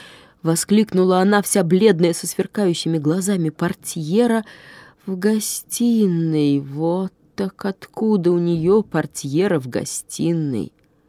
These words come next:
«Ага!» торжествовал муж.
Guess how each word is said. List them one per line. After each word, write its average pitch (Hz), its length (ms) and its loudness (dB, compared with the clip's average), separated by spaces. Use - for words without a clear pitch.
«Ага!» 139 1160 -6
торжествовал 151 600 4
муж. 151 320 -4